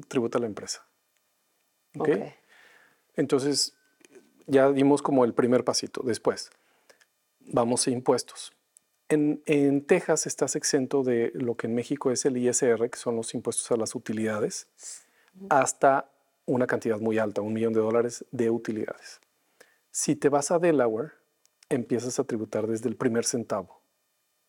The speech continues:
Speaker 1: ¿Ok? Entonces, ahí ya tenemos diferencia.
Speaker 2: O sea, en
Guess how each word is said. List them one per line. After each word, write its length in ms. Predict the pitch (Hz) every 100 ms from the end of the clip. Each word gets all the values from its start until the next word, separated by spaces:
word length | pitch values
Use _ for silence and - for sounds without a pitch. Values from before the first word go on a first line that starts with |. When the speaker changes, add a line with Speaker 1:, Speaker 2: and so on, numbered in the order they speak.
| _ _ _ _
Speaker 1:
¿Ok? 100 | - 139 - _
Entonces, 360 | 135 131 113 -
ahí 240 | - 131 127
ya 120 | 139
tenemos 320 | 143 131 123
diferencia. 460 | 117 - 92 101 - _ -
Speaker 2:
O 60 | 190
sea, 160 | 240
en 140 | 226